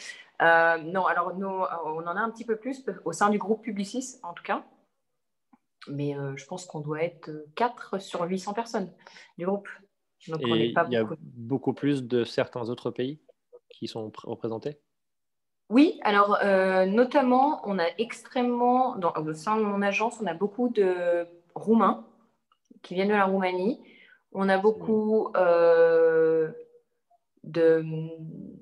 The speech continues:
Speaker 1: mince, j'ai oublié, des Bré-, des Brésiliens, pardon, le, la, l'Amérique du Sud, beaucoup. Donc, en fait, c'est vrai que c'est assez de, un peu de partout.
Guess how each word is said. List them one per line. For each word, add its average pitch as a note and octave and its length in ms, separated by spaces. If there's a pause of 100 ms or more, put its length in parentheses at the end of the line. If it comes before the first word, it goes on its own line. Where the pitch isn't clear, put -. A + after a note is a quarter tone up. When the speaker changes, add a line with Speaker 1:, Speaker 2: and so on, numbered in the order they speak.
(180)
Speaker 1:
mince, G3 380
j'ai - 120
oublié, D#3+ 320 (880)
des F#3 140
Bré-, F3+ 300
des F#3 80
Brésiliens, A3 440
pardon, D#3 220 (140)
le, D3 280
la, D3+ 280
l'Amérique A3 280
du A3 100
Sud, A3+ 240 (140)
beaucoup. F#3+ 440 (1300)
Donc, F3+ 220
en G3 60
fait, C4+ 160
c'est A3 100
vrai A3+ 80
que - 60
c'est G#3+ 80
assez B3 240
de, G#3 300 (440)
un F3 60
peu C#4+ 160
de - 40
partout. - 640